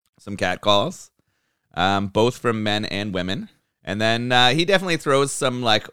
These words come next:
homophobic stuff back at them, um, in a way to tame them down, I guess would be the way I would say. It's interesting 'cause I, watching this, I, I feel like you probably thought I was going to react very negatively to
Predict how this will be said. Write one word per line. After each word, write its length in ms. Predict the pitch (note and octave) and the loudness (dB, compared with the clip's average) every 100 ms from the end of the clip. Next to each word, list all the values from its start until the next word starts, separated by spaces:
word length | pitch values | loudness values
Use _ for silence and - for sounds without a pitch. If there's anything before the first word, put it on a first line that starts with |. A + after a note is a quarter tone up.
| _ A#2 | _ -8
homophobic 640 | A#2 A#2 G#2+ G#2 G2+ G#2 | -6 -4 -2 0 0 -4
stuff 280 | - G2+ - | -2 -2 2
back 260 | G#2 G#2+ | 2 2
at 180 | A2 F#2+ | 2 2
them, 440 | G2 F#2 F#2+ G2 G#2 | 2 2 0 -4 -4
um, 380 | F2+ F#2+ F#2+ F#2 | -2 -2 -2 -2
in 100 | G#2+ | -2
a 80 | |
way 320 | G2+ G2+ G2 G#2+ | 0 2 0 -2
to 640 | - G2 F#2 F#2+ F#2 F#2 | -2 -2 0 -2 -2 -4
tame 300 | - F#2 F#2 | -4 -4 -2
them 180 | F2+ F2 | -4 -2
down, 320 | E2 F#2 A2+ | -2 -2 -2
I 80 | F#2 | -2
guess 280 | F2+ G#2+ | -2 -4
would 160 | F2+ E2+ | -8 -6
be 200 | F2 F2+ | -6 -6
the 560 | E2+ F2 E2+ E2+ E2+ - | -4 -4 -4 -4 -6 -6
way 260 | E2+ E2 E2 | -2 -2 0
I 40 | |
would 200 | D#2+ D#2+ | -4 -6
say. 320 | - E2 F#2 - _ _ _ - | -4 -2 -4 -6 _ _ _ -6
It's 160 | C#3+ | 0
interesting 340 | G#3 C4 E3 C#3 | 0 0 -4 -4
'cause 140 | C#3+ | 0
I, 140 | C#3 | 2
watching 420 | C3+ C3 D3 D#3+ C#3 | 2 0 0 -2 -6
this, 160 | C3+ | -4
I, 140 | A#2+ A#2+ _ _ _ _ | -4 -6 _ _ _ _
I 100 | A#2+ | -12
feel 240 | A#2 D3 F3+ | -6 -4 0
like 340 | F3+ D3 - - _ _ _ _ | 0 -2 -8 -20 _ _ _ _
you 300 | F#2 G2 C3 | -10 -6 -4
probably 380 | B2+ B2 A#2 A2+ | 0 2 2 2
thought 240 | G#2+ A2 G#2 | 2 4 4
I 100 | G2+ | 0
was 200 | G2+ - | -2 -4
going 220 | G#2 G2+ | -6 -6
to 120 | G2 | -8
react 440 | E2+ F2+ F#2 F#2 - | -4 -2 -2 -2 -4
very 220 | G2 F#2+ | -2 -2
negatively 600 | F#2+ F#2+ F#2 F2 D2+ D#2 | -2 -4 -4 -4 -4 -6
to 340 | - F2 E2+ | -6 -6 -6